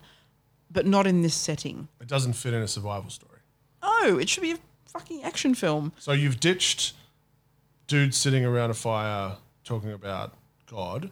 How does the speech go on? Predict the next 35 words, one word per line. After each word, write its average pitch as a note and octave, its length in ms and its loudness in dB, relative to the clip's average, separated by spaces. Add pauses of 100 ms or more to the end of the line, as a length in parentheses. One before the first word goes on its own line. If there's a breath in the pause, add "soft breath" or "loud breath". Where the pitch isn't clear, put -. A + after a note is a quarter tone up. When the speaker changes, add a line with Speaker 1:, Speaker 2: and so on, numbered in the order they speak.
(140)
Speaker 1:
They A3+ 320 2
can. A#3 720 2
It A3+ 80 0
Speaker 2:
What, D3+ 80 4
Speaker 1:
just A#3 100 4
Speaker 2:
no, F3 100 8
what D#3+ 80 6
are E3 100 8
you E3+ 80 6
Speaker 1:
shouldn't D#3+ 100 4
Speaker 2:
replacing D#3 300 2
it A2 80 -4
with, G2+ 180 -10
though? - 80 -16 (500)
You E3 120 0
wanted, F#3+ 220 4
you F3+ 100 2
said G3 200 0
you F#3 60 0
wanted F3 160 2
to C3+ 80 -6
ditch F#3+ 240 -6
it. G2 40 -4
There's A#2+ 140 -4
not F#3+ 100 4
a D#3 40 0
problem F#3+ 240 0
with F#2+ 100 -2
that, F#2 200 -6
but, B2+ 120 -2
like, B2+ 140 2
what D4 100 6
Speaker 1:
Oh, C#4+ 40 8
Speaker 2:
are B2 140 8
you B2 200 2